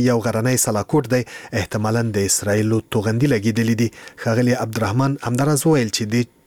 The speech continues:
چاودنو مرګ ژوبله هم پیښه کړې، خو د شمیر په اړه یې د څه ونه ویل. ایران د رویټرز خبري اژانس هغه راپور رد کړی چې ګنې د هیواد په عراق کې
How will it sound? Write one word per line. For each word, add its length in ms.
چاودنو 340
مرګ 140
ژوبله 300
هم 180
پیښه 280
کړې، 160
خو 220
د 140
شمیر 220
په 220
اړه 160
یې 120
د 20
څه 140
ونه 180
ویل. 240
ایران 300
د 100
رویټرز 400
خبري 320
اژانس 380
هغه 200
راپور 320
رد 140
کړی 240
چې 140
ګنې 260
د 20
هیواد 340
په 20
عراق 220
کې 120